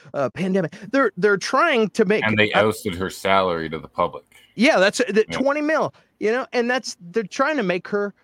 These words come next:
Speaker 1: look insensitive, and that's, it's really crazy for somebody to, for a big company like that. You're, the big companies like that, they usually play it classy and, and don't get, but this seems really petty.
Speaker 2: Well, do you think, uh,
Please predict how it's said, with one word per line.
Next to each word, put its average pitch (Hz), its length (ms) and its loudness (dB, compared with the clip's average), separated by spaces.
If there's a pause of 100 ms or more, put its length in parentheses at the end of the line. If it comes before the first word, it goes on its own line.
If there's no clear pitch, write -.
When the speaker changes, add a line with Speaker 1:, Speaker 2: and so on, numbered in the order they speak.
(100)
Speaker 1:
look 190 300 -2
insensitive, 170 920 -4 (400)
and 165 460 -2
that's, 196 340 -8 (120)
it's - 220 -18
really 294 300 0
crazy 196 400 -2
for 139 160 -8
somebody 180 360 -4
to, 139 240 -4
for 151 200 -4
a 127 60 -6
big 160 200 -6
company 160 380 -2
like 120 200 -4
that. 104 320 -4
You're, 165 180 -6 (160)
the 170 120 -2 (600)
big 240 360 -2 (280)
companies 220 340 0
like 208 140 -4
that, 220 180 -2
they 190 200 -2
usually 220 340 -2
play 185 280 -2
it - 120 -6
classy 135 640 -2
and, 117 360 -2
and 123 280 -4
don't 143 300 -2
get, 147 180 -10
but 143 160 -4
this 214 380 -2
seems 127 400 -4
really 147 560 0
petty. 120 260 0
Speaker 2:
Well, 107 140 -4 (260)
do 110 80 0
you 110 80 0
think, 135 300 -2
uh, 92 380 0